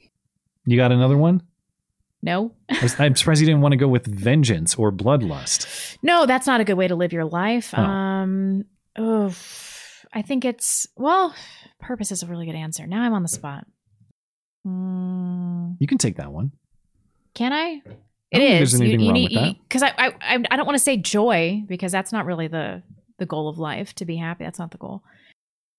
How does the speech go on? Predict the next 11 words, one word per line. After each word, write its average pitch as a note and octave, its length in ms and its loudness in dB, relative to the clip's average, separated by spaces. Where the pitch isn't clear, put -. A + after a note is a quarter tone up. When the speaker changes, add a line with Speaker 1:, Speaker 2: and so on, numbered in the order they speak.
Speaker 2:
It's - 140 -4
to F#3 80 -6
find F3+ 300 0
meaning. D#3 440 -6
Speaker 1:
Yeah. G#3+ 240 -2
Speaker 2:
Purpose, - 340 -2
meaning. E3 200 -4
That's D#3+ 160 -6
the F3 40 -2
same D#3 220 -4
thing. F#3+ 220 -12